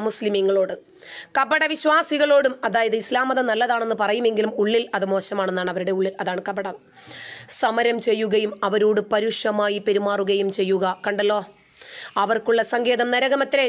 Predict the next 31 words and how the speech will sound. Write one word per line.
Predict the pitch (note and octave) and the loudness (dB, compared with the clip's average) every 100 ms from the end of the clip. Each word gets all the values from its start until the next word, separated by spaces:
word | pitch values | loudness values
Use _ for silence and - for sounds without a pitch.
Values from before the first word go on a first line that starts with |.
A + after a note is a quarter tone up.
| - | 0
ചെന്ന് | B3 B3+ | 0 2
ചേരാനുള്ള | A#3+ A#3+ A#3 A#3 | 2 0 0 -2
ആ | A#3 | -2
സ്ഥലം | A#3+ A#3 A3+ | -2 0 0
വളരെ | A#3 A3+ | 0 -2
ചീത്ത | A3+ B3 A#3 | -2 0 0
തന്നെ. | G#3+ A3+ | 0 -2
ഈ | A3+ | -2
പെൺകുട്ടി | B3+ C4 C#4 C4 | -2 0 -2 -2
ഇസ്ലാം | C#4+ D4 | 0 0
മതം | C#4 C4+ | 0 -2
സ്വീകരിച്ചപ്പോൾ, | B3+ A3 - F#3+ G3+ G3 - - - - - G#3+ | -2 -2 -2 -4 -4 -4 -10 -20 -20 -18 -6 -2
തൻ്റെ | G#3+ A3+ | -2 0
മാതാപിതാക്കൾ | A3+ B3 B3 B3 B3 A#3+ | 0 0 0 -2 -2 -2
സത്യനിഷേധികളാണെന്ന് | B3 C4+ C4 C4+ B3 B3+ B3+ B3 A#3+ A#3+ | 0 0 0 0 0 2 2 2 0 0
മനസ്സിലാക്കിയപ്പോൾ, | A#3 A3 B3 A#3 A3 G#3+ G3+ F3 - - F#3+ | 0 0 0 0 -2 0 0 -2 -10 -8 -2
അവരോട് | G#3 G#3 G#3 G#3+ | 2 2 2 0
പരുഷമായി | A3+ - A3+ A3 G#3+ | -2 -2 0 0 0
പെരുമാറാനാണ് | A3+ A3 G#3+ G#3+ G#3 G#3+ | 0 2 0 0 0 0
ആ | G#3 | -2
കുട്ടി | G#3 G#3+ | -2 -2
പഠിപ്പിക്കപ്പെട്ടത് | G#3 A3+ G#3+ A#3 G#3 G3 G#3 | -2 -2 -2 -2 -2 -2 0
എന്നാണ് | G#3 G#3 | 0 0
ആ | G#3 | -2
കുട്ടി | G3 G#3 | -2 0
ചാനലിൽ | G#3 G#3 G#3+ G3+ | 0 0 0 0
വന്നിരുന്ന് | G#3 G3 G3+ | 0 0 0
പറഞ്ഞത്. | G3+ G#3 G3 - - - - - F#3+ | 0 0 -2 -6 -16 -20 -12 -4 0
ഇനിയുമുണ്ട് | A#3+ D#4 D4+ C4 A#3+ | 2 2 4 2 2
വാചകം, | A#3 A3 G3+ - | 0 0 -2 -4
നമുക്ക് | F#3+ A3 | -4 -2